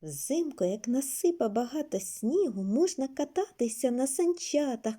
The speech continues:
ковзанах, лижах, грати в сніжки.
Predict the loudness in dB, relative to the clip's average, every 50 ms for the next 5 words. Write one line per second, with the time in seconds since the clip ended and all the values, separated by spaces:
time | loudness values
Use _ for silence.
0 | 0 0 2 2 2 2 2 2 4 2 2 2 0 -2 -2 -4 -2 0 4 6
1 | 6 6 6 4 2 0 -4 -4 -6 -6 -4 0 2 2 2 2 0 0 0 0
2 | 0 -2 -8 -10 -6 -4 -2 0 0 0 0 0 -2 -4 -8 -4 0 2 4 4
3 | 4 2 0